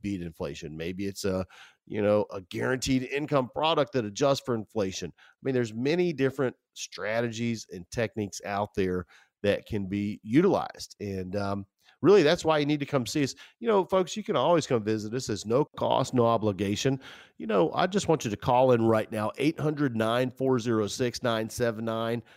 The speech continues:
I know we've been talking about some things that concern everybody. Ask us for the Social Security roadmap and the written plan for retirement.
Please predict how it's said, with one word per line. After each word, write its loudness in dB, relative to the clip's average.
I -14
know 2
we've 4
been 2
talking 0
about 2
some -10
things -2
that -6
concern -6
everybody. -2
Ask -2
us 0
for 2
the -2
Social 2
Security -4
roadmap 2
and -10
the -6
written -4
plan -2
for -2
retirement. -2